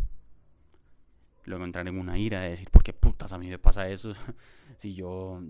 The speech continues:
me dedico a ser entrenador, entreno, como bien, no tomo, y hay cuánto marifufo en la calle, usted puede ver cuánto asqueroso hay a las tres de la mañana, <laughs> quedando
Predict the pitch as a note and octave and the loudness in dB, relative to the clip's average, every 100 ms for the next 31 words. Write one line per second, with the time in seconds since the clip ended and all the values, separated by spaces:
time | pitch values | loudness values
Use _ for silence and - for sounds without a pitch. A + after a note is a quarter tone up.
0 | - G#2+ G2 F#2 G2+ F#2+ F#2+ F2+ F#2+ F#2 | -12 -10 -8 -8 -8 -8 -8 -10 -10 -8
1 | G2 G2+ F#2+ F#2+ - G#2 G2+ G2 - F#2 | -6 -6 -8 -10 -8 -6 -6 -6 -6 -6
2 | F#2 F#2+ G2+ G2+ G2 F#2+ F#2 - G#2 G2+ | -4 -2 0 0 -2 -2 -4 -4 -4 -4
3 | G2+ F#2+ G#2+ F#2+ F#2+ - G2+ G2+ F#2+ G2 | -6 -8 -8 -10 -12 -8 -6 -6 -10 -10
4 | F#2+ F#2+ G2 F#2+ F#2+ F2+ A2 G#2+ A2+ A2 | -8 -6 -6 -4 -6 -4 -4 -4 -4 -4
5 | G#2+ - G#2+ G#2 G#2 - - - G#2 G#2 | -4 -6 -6 -4 -6 -6 -10 -6 -4 -2
6 | G2+ G#2 - - F#2+ F#2+ - G2+ G2 - | -2 -4 -8 -8 -8 -8 -8 -8 -8 -10
7 | - G2+ G#2+ A#2 A#2 A2 A#2 - - - | -8 -8 -6 -6 -6 -6 -8 -14 -20 -20
8 | - F#2+ E2+ - - G#2 G#2 G#2+ A2 A#2 | -6 -4 -4 -6 -4 -4 -2 -4 -4 -2
9 | A#2+ A2 B2 - - B2+ - - - - | -2 -2 6 8 8 4 -2 -12 -18 -18
10 | - - G2 F#2+ G2+ G#2 A2 G2+ | -8 -2 0 0 -2 -2 -2 -4